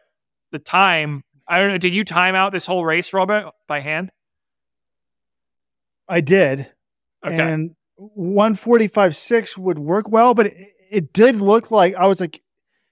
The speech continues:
Speaker 2: they're switching cameras a couple times, and there seemed like there was a slight glitch. I'm like, are they,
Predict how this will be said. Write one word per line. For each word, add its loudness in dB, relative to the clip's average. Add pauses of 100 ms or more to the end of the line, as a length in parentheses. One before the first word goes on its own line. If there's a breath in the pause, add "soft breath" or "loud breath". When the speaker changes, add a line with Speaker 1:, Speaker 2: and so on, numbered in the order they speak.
(140)
Speaker 2:
they're -2
switching -4
cameras -2
a -16
couple -4
times, -2
and -10
there -6
seemed -8
like -4
there -2
was -4
a -10
slight -6
glitch. -2
I'm -2
like, -4 (440)
are 0
they, -4